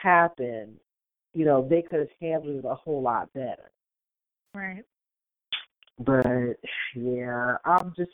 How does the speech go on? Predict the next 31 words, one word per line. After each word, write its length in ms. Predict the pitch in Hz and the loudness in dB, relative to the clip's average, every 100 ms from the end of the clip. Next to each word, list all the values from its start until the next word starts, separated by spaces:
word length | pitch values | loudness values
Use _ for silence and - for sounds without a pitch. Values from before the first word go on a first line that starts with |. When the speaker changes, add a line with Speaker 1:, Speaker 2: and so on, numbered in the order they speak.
| _ | _
Speaker 1:
sorry 380 | 160 156 160 147 | 4 4 4 0
that 320 | 143 139 143 - _ _ | -2 -2 -4 -10 _ _
Vi 240 | 139 147 143 | 2 4 4
was 140 | 147 - - | 0 -6 -6
hurt. 340 | 139 135 143 _ _ _ _ _ _ _ _ _ _ _ _ _ _ _ 147 | -4 -4 -6 _ _ _ _ _ _ _ _ _ _ _ _ _ _ _ 0
And 140 | 147 | 4
I'm 140 | 160 - | 2 4
sorry 200 | 156 151 | 4 6
that 100 | 151 | 4
Speaker 2:
<sighs> 20 | 147 | 4
Speaker 1:
Hollywood 400 | 185 196 190 180 | 2 2 0 0
hurt 180 | 185 | 0
itself. 680 | 202 - 175 139 - 123 127 170 | 0 -4 -2 0 2 0 -2 -8
He, 180 | 185 | -4
when 200 | 208 175 | 0 0
he 180 | 175 220 | 2 0
started 260 | 220 220 214 | 0 -2 -2
crying, 460 | 220 214 208 202 202 - | -4 -2 -2 -2 -6 0
I 140 | 170 | 0
was 160 | 175 175 - | 2 -4 -4
hurt. 320 | 151 139 - _ _ _ _ _ | 0 0 -4 _ _ _ _ _
It 80 | 185 | 0
was, 140 | 165 - | 0 -2
it's 200 | 220 226 - | -2 -2 -4
hard 340 | 165 180 - | 4 4 4
to 60 | 151 | 0
watch 220 | 143 139 | 0 -2
a 40 | 131 | -8
grown 320 | 135 135 131 | -8 -6 -8
man 240 | 131 131 - | -10 -12 -8
cry. 380 | 143 123 123 | -6 -4 -6